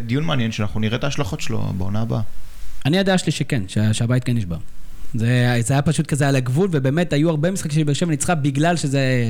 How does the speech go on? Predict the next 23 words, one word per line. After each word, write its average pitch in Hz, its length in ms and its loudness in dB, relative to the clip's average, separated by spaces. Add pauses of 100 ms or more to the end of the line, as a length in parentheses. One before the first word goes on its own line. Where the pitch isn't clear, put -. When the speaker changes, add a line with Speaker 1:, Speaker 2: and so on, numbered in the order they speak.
(140)
Speaker 2:
טרנר 147 360 0
אף 127 80 0
פעם 139 180 0
לא 131 60 -2
נשבר, 143 440 0
ופשוט 131 420 -2
קבוצות 147 380 -2
התחילו 160 380 0
לאבד 156 280 2
את 117 100 -4
זה. 95 80 -8 (280)
אם 127 100 2
זה 131 80 2
נתניה, 135 340 0
אם 127 120 2
זה 120 140 2
אדום 135 180 0
מטופש, 135 640 -2
אחרי 123 180 -2
שהובילה 127 680 2
הייתה 127 160 0
יותר 127 180 -2
טובה, 131 400 0